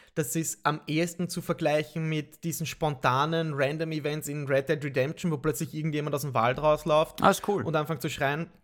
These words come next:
Speaker 1: Wenn, das wär so cool,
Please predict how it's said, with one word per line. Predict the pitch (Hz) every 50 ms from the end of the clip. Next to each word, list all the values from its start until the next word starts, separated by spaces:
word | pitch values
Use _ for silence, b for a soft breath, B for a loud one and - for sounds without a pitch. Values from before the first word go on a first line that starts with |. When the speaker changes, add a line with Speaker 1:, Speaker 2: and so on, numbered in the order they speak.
| _ _ _ _ _ _ - b b b b b b b b b _ _ _ _ _ _ _
Speaker 1:
Wenn, | 208 180 156 143 175 165 180 190 208 220 214 - - -
das | - 208 202 214
wär | 226 226 220
so | - - 247 247 285 311 - - -
cool, | 285 294 330 165 131 - -